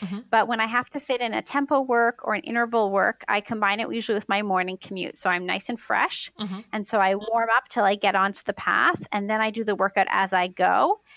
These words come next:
Speaker 2: um, and then try and cool down as I get to the office.
Speaker 1: Mm-hmm.
Speaker 2: And I've also been known sometimes to add in a long run. Maybe if I have weekend plans, I'll do a long run before work on Friday. So I'll add on some mileage and then do my regular commute into the office.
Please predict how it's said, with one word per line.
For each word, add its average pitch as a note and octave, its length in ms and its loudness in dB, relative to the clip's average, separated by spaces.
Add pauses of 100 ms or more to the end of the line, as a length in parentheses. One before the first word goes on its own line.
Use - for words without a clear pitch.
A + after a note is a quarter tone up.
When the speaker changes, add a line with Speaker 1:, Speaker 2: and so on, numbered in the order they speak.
(180)
Speaker 2:
um, G#3 260 2
and G3+ 100 -4
then G3 140 -4
try G3 220 0
and G3 100 -4
cool G#3 240 -2
down F#3+ 200 2
as F#3 100 -8
I F#3+ 80 2
get F3 200 -4
to G3+ 100 -14
the F#3 120 -4
office. - 480 -2 (220)
Speaker 1:
Mm-hmm. D#3+ 260 -12
Speaker 2:
And G3+ 120 -4
I've G#3 140 2
also B3 280 4
been B3 180 -4
known A3 220 -4
sometimes G#3+ 420 -4
to - 140 -2
add G3 180 2
in G3+ 120 -2
a F#3 80 2
long F#3 320 2
run. B3 220 2
Maybe G#3+ 180 -2
if A3 120 -2
I G3 100 4
have F#3+ 120 0
weekend G#3+ 420 -4
plans, A3 680 0
I'll G3 140 4
do A3 220 -2
a G#3+ 60 2
long F#3+ 280 4
run F#3+ 160 -2
before G3 340 -2
work G3 180 -4
on F#3 140 -2
Friday. F#3+ 480 0 (380)
So G3 280 4 (180)
I'll G#3 240 4
add G3+ 300 4
on G3+ 240 4
some G3+ 180 -6
mileage G3 560 0
and F#3+ 140 -8
then F#3 140 -6
do F#3+ 140 -4
my F#3 140 0
regular F3 340 -2
commute - 400 -6
into - 180 -14
the F#3 120 -2
office. - 640 -6